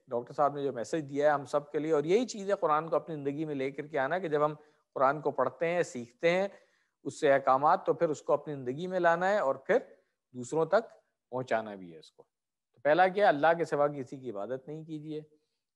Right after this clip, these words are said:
वालिदैन के साथ अच्छा सलूक कीजिए, रिश्तेदारों के साथ अच्छा बर्ताव कीजिए, यतीमों के साथ अच्छी तरह से पेश आइए, मिस्कीनों और ज़रूरतमंदों के साथ हुस्न सलूक कीजिए, लोगों के साथ अच्छे अंदाज में बात कीजिए,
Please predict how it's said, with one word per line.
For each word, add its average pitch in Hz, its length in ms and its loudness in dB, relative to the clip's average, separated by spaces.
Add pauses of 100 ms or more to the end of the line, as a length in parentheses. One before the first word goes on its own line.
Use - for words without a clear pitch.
वालिदैन 117 520 -2
के 135 120 -8
साथ 123 220 2 (420)
अच्छा 123 280 -2
सलूक 127 340 -8
कीजिए, 135 400 -8
रिश्तेदारों - 1900 -4
के 147 80 0
साथ 131 200 0
अच्छा 127 280 0
बर्ताव 123 380 0
कीजिए, 120 380 -6 (520)
यतीमों 127 420 -4
के 143 60 -2
साथ 139 200 2
अच्छी - 240 -6
तरह 135 180 0
से 131 140 -6
पेश 127 300 -4
आइए, 120 280 0 (640)
मिस्कीनों 139 480 -4
और 147 140 4
ज़रूरतमंदों 127 640 0
के 139 120 2
साथ 120 340 2
हुस्न 110 280 -14
सलूक 131 360 -10
कीजिए, 123 440 -6 (560)
लोगों 131 340 0
के 147 120 2
साथ 127 260 2
अच्छे - 240 -2
अंदाज 120 300 2
में 110 160 -8
बात 113 260 0
कीजिए, 117 440 -4